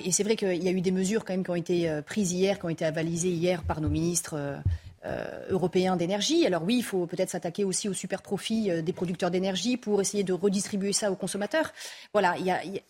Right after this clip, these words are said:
y a quand même des mesures qui sont prises. Mais là, faire des manifestations après au, au Royaume-Uni, est-ce qu'à un moment donné, nous aussi, on va pas devoir, euh,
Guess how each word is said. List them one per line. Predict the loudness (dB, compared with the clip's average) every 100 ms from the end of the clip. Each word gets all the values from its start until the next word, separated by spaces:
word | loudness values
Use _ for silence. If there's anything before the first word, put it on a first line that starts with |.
| 0
y |
a | 4
quand | 4
même | 4
des | 4
mesures | 4 2 0
qui | 0
sont | -2
prises. | 2 2 2 0 -8 -14 -16 -14 0
Mais | 4
là, | 6 4 2
faire | 0 -2
des |
manifestations | 0 -2 -2 -2 -2 -2 -2 -2
après | -2 -2 -2
au, | -2 -4 -6 -10 -8
au | -4
Royaume-Uni, | 0 0 2 4 4
est-ce | 4 0
qu'à | 0 2
un | 2
moment | -2
donné, | -2 0
nous | 0
aussi, | 0 -2 -2
on | -2
va | -2
pas | -4
devoir, | -4 -4 -4
euh, | -4 -6